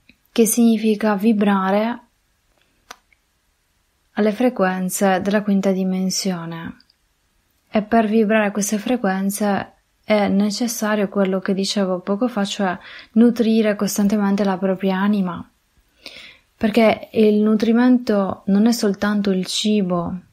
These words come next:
il cibo che mangiamo, eh, l'aria che respiriamo, il fatto che magari le persone facciano attività fisica,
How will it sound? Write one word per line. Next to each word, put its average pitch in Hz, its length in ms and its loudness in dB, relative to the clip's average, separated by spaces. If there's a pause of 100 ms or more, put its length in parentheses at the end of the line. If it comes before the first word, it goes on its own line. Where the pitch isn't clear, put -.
(220)
il 190 160 -6
cibo 190 260 -2
che 190 120 -4
mangiamo, 185 1040 -4 (920)
eh, 175 180 -6
l'aria 185 280 0
che 202 100 -2
respiriamo, 185 1040 -2
il 180 80 -6
fatto 185 260 -4
che 190 120 -2
magari 185 680 -2
le 175 120 -6
persone 180 800 -4
facciano 185 400 -4
attività 175 1200 -6 (140)
fisica, 196 800 0